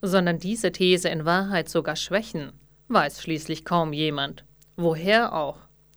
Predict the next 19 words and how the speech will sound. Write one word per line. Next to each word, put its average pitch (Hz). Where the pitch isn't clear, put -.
Die 262
Medien 233
haben 190
die 185
Zensusergebnisse 180
nicht 180
unter 156
diesem 175
Gesichtspunkt 165
analysiert, 196
und 277
es 262
wäre 240
überraschend, 220
wenn 160
sich 160
daran 180
etwas 160
ändert. 180